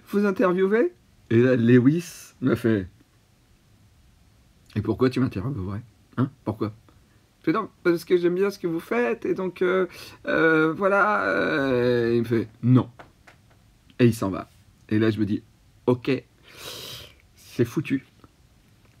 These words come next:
Jamais j'aurai Lewis Trondheim en interview. Hmm. Ensuite,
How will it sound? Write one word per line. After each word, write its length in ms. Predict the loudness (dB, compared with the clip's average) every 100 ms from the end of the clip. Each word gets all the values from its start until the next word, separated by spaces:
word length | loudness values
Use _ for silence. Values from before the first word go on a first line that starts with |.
| _ _ _ -20 -20 -20 _ _ _ _ -20 _
Jamais 320 | -2 2 2
j'aurai 200 | 2 2
Lewis 200 | 0 0
Trondheim 420 | -2 -2 0 0 -2 -2
en 140 | -2
interview. 460 | 0 -2 -6 -8 -12 _ _ _ _ _ _ _ _ _ _ _ _ _ _ _ _ _ _ _ -20 -4
Hmm. 160 | 0 0 -2 -18 -20 _ _ _ _ _ _ _ _ _ _ -2
Ensuite, 420 | -2 -2 -6